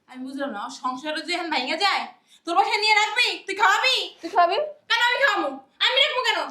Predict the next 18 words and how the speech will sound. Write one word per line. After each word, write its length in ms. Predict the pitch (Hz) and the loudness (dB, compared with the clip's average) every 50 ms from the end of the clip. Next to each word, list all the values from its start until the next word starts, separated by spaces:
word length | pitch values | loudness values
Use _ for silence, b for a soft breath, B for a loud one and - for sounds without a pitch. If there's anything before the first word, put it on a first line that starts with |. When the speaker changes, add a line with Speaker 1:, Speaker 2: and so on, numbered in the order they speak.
| - - _ _ - - | -10 -16 _ _ -6 -2
Speaker 1:
তুই 100 | - 440 466 | 0 2 2
না 60 | 494 | 4
বড় 160 | 480 480 480 480 | 4 4 4 4
বড় 120 | 494 539 | 4 2
কথা 180 | 523 480 - 453 | 2 0 -2 -4
কইতেছ, 200 | 494 - 494 571 | -4 -6 -2 0
যা 260 | 605 605 587 480 480 480 | 0 2 2 2 2 2
তুই 100 | 494 453 466 | 2 2 2
লয়ে 140 | 466 466 | 2 2
যা। 420 | 453 453 466 480 - - _ - 359 | 2 0 -2 -2 -6 -10 _ -2 -2
এই, 80 | 370 381 440 - 320 | 0 0 0 0 0
আর 200 | 330 330 320 - - | -2 -2 -4 -4 -2
তালাক 180 | 330 330 330 320 | 0 0 0 -2
দিয়ে 120 | 330 320 | -2 -4
দাও। 100 | 294 269 254 - | -6 -6 -6 -4
ওর 120 | 277 294 311 | -4 -2 -2
বাসায় 180 | 320 320 392 | -2 -4 -4
নিয়ে, 140 | 381 359 | -6 -6